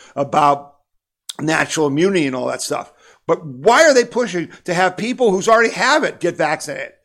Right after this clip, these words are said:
right? They want everyone to get vaccinated. They want children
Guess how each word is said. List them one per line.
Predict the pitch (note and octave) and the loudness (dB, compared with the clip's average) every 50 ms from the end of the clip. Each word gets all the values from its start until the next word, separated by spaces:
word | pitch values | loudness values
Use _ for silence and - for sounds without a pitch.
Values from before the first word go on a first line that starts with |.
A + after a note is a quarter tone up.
| _ _ _ - | _ _ _ -2
right? | C#3 D#3+ F#3+ D4 F4 - - _ _ _ _ _ | 0 2 2 2 0 -4 -10 _ _ _ _ _
They | A#2+ C#3 A3 A#3 | 4 6 6 6
want | B3 B3 A#3+ A3+ A#3 - | 8 6 4 2 0 -2
everyone | G#3+ A#3+ C#4 D4 F4 C#4+ B3+ | 2 2 4 4 4 4 4
to | A3 | 2
get | F3 E3+ - | 0 -2 0
vaccinated. | - D3+ C#3 - - D3 B2 F3 | 0 -2 -2 -2 -6 -4 0 2
They | G#3 | 2
want | A#3 B3 A#3+ A#3 - | 4 4 0 0 -2
children | - - A3 A#3+ C4 C4 C#4 C4+ C4 - | -6 -2 2 2 2 4 2 0 -2 -4